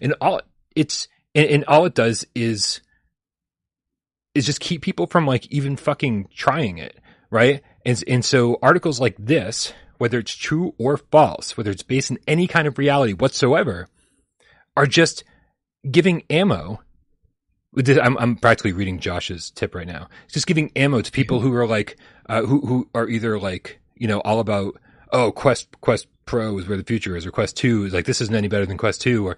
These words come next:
right? So the, the whole fanboy wars, or you're giving ammo to people who are, like, just not interested in V R in the first place, right? And so it's, it's a self-fulfilling prophecy.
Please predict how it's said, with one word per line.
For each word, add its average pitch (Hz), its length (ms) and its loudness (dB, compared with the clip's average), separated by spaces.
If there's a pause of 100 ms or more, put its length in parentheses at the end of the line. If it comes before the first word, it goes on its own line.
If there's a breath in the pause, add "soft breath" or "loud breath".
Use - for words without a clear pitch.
(220 loud breath)
right? 113 260 2
So 123 200 2
the, 117 260 0
the 123 120 0
whole 135 180 0
fanboy 135 580 2 (120)
wars, 92 380 -6 (340 soft breath)
or 135 440 4 (320)
you're 127 60 -2
giving 147 180 2
ammo 117 160 2
to 123 80 -2
people 139 260 0
who 131 80 2
are, 127 120 2
like, 117 240 0 (260 soft breath)
just - 180 -6
not 123 300 4
interested 135 340 -4
in 127 100 0
V 120 160 0
R 123 140 6
in 123 80 2
the 120 60 -2
first - 280 -2
place, - 420 -8 (280 soft breath)
right? 135 300 2
And 120 100 -2
so 123 380 0
it's, - 260 -6 (340)
it's - 160 -2
a 123 40 -4
self-fulfilling 151 720 0
prophecy. - 680 -2